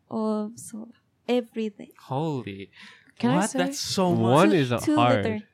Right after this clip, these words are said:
Speaker 1: two liter.
Speaker 3: You know, do you know that thing on, like, the show called, like, the, the addiction thing where you're addicted to one thing? There's a person for soda. You should be
Speaker 1: Oh,
Speaker 3: on the
Speaker 1: really?
Speaker 3: show.
Speaker 4: Dang.
Speaker 2: No,
Speaker 3: That's
Speaker 2: they've
Speaker 3: where
Speaker 2: already,
Speaker 3: you
Speaker 2: they won't because they've already done someone who's
Speaker 4: Oh, yeah.
Speaker 2: addicted to soda. She missed her chance.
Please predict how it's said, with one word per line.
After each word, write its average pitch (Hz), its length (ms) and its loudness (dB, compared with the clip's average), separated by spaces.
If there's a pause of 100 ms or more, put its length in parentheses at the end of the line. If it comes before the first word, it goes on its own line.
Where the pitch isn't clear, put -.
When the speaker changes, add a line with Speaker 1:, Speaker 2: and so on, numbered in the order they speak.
(100)
Speaker 1:
two 247 200 -8
liter. 233 180 -4
Speaker 3:
You 240 60 4
know, 277 320 2
do 226 200 -2
you 330 120 4
know 262 180 4
that 269 160 0
thing 247 160 0
on, 226 240 0
like, 202 160 -4 (100)
the 190 260 -2
show 196 320 -2
called, 180 340 -6
like, 175 200 -6
the, 196 400 -2
the 180 80 0
addiction 180 500 -2
thing 214 340 0
where 180 180 -2
you're 175 360 0
addicted 175 340 -2
to 165 80 -10
one 175 200 -2
thing? 185 300 -2 (280)
There's 233 140 4
a 277 40 0 (120)
person 262 200 0
for 196 120 0
soda. 196 500 2 (340)
You - 80 -2
should 339 180 4
be 247 120 4
Speaker 1:
Oh, 226 60 4
Speaker 3:
on 226 80 2
the 208 40 2
Speaker 1:
really? - 160 0
Speaker 3:
show. 190 380 -2 (380)
Speaker 4:
Dang. 95 240 -2 (160)
Speaker 2:
No, 120 100 -12
Speaker 3:
That's 240 200 2
Speaker 2:
they've 220 60 -2
Speaker 3:
where 247 80 2
Speaker 2:
already, 233 100 2
Speaker 3:
you 202 60 -4
Speaker 2:
they 113 100 -2
won't 117 260 -6
because 101 260 -18
they've 101 140 -14
already 104 180 -14
done 101 200 -10
someone 95 300 -16
who's 127 120 -14
Speaker 4:
Oh, 110 80 -8
yeah. 95 60 -6
Speaker 2:
addicted 98 240 -8
to - 80 -20
soda. 117 400 -20 (100)
She - 160 -20
missed 107 240 -16
her - 80 -20
chance. - 440 -20